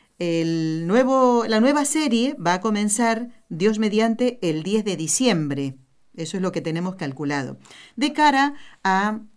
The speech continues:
ya en este Adviento dos mil dieciocho prepararnos para la Navidad. Entonces vamos a decir que esto sería como un aperitivo. ¿Mm? Bueno, el autor,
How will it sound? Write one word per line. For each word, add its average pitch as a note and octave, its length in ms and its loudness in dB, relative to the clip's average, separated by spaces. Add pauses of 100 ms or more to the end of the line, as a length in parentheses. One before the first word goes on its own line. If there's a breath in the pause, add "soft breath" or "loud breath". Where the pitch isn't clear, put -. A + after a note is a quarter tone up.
ya F3+ 640 -2
en E3 140 -4
este G3 300 -2
Adviento F#3 540 0
dos D3 120 -6
mil E3 180 -6
dieciocho G3 500 -4
prepararnos D3+ 580 -6
para C#3 200 -6
la C3+ 140 -6
Navidad. B2+ 440 -10 (220 soft breath)
Entonces A#3+ 300 4
vamos A#3+ 260 2
a A#3 60 0
decir A#3 260 -2
que B3 80 -6
esto B3 180 -2
sería G#3+ 320 -2
como F3+ 200 -4
un F#3+ 80 -4
aperitivo. C#3 640 -8 (220)
¿Mm? A#3 160 0 (720 loud breath)
Bueno, F3+ 420 2
el C4+ 160 4
autor, C4 640 2